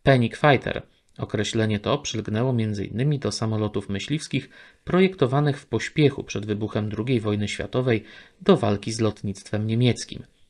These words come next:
Pozwala to na wyrobienie sobie opinii na temat nastrojów panujących w Indiach.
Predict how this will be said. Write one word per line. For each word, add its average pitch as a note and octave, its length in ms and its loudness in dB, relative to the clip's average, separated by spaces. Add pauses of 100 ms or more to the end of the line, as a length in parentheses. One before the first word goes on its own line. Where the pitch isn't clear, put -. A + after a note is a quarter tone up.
(240)
Pozwala G#2+ 440 0
to G#2+ 220 -2
na G#2+ 180 -2
wyrobienie G#2+ 480 -2
sobie G#2 320 -4
opinii D3 400 0 (380)
na A#2 100 -2
temat A2+ 400 -2 (100)
nastrojów A#2 840 0
panujących G#2 800 -2
w A#2 40 -4
Indiach. A2 600 -2